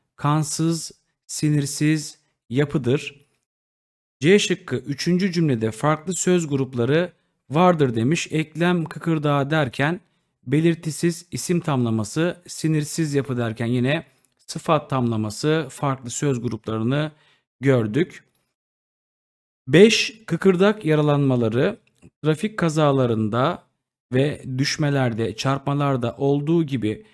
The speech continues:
direkt yaralanmalarla veya eklemin diğer problemlerinin bir sonucu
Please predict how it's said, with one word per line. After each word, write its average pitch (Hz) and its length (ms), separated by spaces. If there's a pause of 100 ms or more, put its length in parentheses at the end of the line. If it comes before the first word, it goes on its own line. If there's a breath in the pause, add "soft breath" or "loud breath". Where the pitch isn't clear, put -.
(300 soft breath)
direkt 180 480 (600)
yaralanmalarla 160 1000
veya 131 260
eklemin 147 840
diğer 180 440
problemlerinin 160 840
bir 160 140
sonucu 147 600